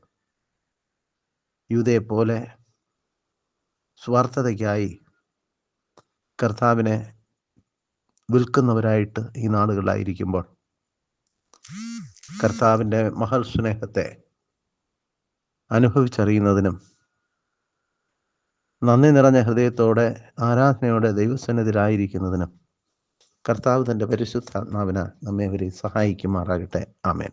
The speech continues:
പ്രാർത്ഥിക്കാം. കൃപ നിറഞ്ഞ പിതാവേ, വാഴ്ത്തപ്പെട്ട ദൈവമേ, അങ്ങയുടെ ശിഷ്യഗണങ്ങളായി അങ്ങയെ പിൻപറ്റിയിരിക്കുന്ന ഞങ്ങളുടെ ജീവിതങ്ങളെ ഞങ്ങൾ തന്നെ ശോധന ചെയ്യുവാൻ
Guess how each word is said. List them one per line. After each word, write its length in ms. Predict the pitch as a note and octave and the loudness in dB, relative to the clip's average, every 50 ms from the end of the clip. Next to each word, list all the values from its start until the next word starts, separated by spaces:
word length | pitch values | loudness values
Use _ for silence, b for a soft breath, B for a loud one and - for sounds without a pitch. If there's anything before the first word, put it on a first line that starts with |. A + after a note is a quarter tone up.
| _ - | _ -4
പ്രാർത്ഥിക്കാം. 520 | - A2 G2 F#2+ F#2 - G2+ G2 A#2+ D#3 D3+ _ _ _ _ - _ _ _ _ _ _ _ _ _ _ _ _ _ _ - | 0 0 0 0 0 -4 -4 -2 -4 -4 -6 _ _ _ _ -20 _ _ _ _ _ _ _ _ _ _ _ _ _ _ 2
കൃപ 160 | D3 D3 D#3 D#3 | 2 4 4 4
നിറഞ്ഞ 280 | C#3 A#2+ A#2 A2+ B2+ A#2+ | 4 4 4 4 2 0
പിതാവേ, 440 | G#2+ A2+ G#2 G#2+ G#2 G#2+ G#2+ G#2+ G#2 | 0 2 4 4 4 6 4 4 4
വാഴ്ത്തപ്പെട്ട 500 | G2+ G2 F#2+ F#2+ - - G2+ - F2+ A2+ | 4 2 2 0 -2 -4 -6 -6 -6 -4
ദൈവമേ, 400 | G#2+ G2+ F#2 F#2 F2 F2+ F2+ F2 - - - - - - - - - - - - - F#2 - - - - - _ b b b b b b b b b b b b b b | -2 0 0 0 0 -2 -4 -6 -6 -10 -12 -10 -10 -10 -12 -12 -12 -14 -14 -14 -14 -14 -14 -14 -16 -16 -18 _ b b b b b b b b b b b b b b
അങ്ങയുടെ 280 | A#2+ B2+ C3+ C#3+ D3 | 0 2 4 2 2
ശിഷ്യഗണങ്ങളായി 840 | - - C#3+ - - E3+ D#3 D#3+ D#3 D3 C#3 C#3 B2+ B2 B2 B2 B2+ B2 | 2 0 -2 0 0 0 2 2 0 0 4 4 6 6 6 6 6 4
അങ്ങയെ 320 | A2+ A2+ B2 B2 A#2+ A2+ | 4 2 2 0 -2 -2
പിൻപറ്റിയിരിക്കുന്ന 800 | A2 - A#2+ C3+ C#3 D3 C#3 - - G#2+ G#2 G#2+ G2+ G#2+ G#2 G2+ | 0 0 0 0 0 -4 -2 0 0 0 0 0 -2 -2 -2 -2
ഞങ്ങളുടെ 360 | G#2 A2 A2 B2 A2 A2+ A2 G#2 | -2 -2 -2 -2 0 2 2 2
ജീവിതങ്ങളെ 540 | G2+ G#2 G2+ G2 G#2 G2+ G2 F#2+ F#2 F#2 F2+ - _ _ _ _ _ _ _ _ _ _ _ _ _ _ _ _ _ _ _ _ _ _ _ _ _ - | 2 0 0 0 0 0 0 0 -2 -4 -4 -6 _ _ _ _ _ _ _ _ _ _ _ _ _ _ _ _ _ _ _ _ _ _ _ _ _ -4
ഞങ്ങൾ 320 | B2+ B2+ B2+ C3 C#3+ E3 | 0 2 4 4 4 4
തന്നെ 240 | E3 D3 C3+ B2+ C3 A#2+ | 4 4 4 4 4 2
ശോധന 340 | - - A#2 A2+ B2 A#2+ A2+ | 2 2 2 2 4 4 2
ചെയ്യുവാൻ 480 | G#2 A#2 G#2+ G#2+ G#2+ G#2+ G#2+ G#2 G#2+ | 4 2 2 2 4 2 2 2 0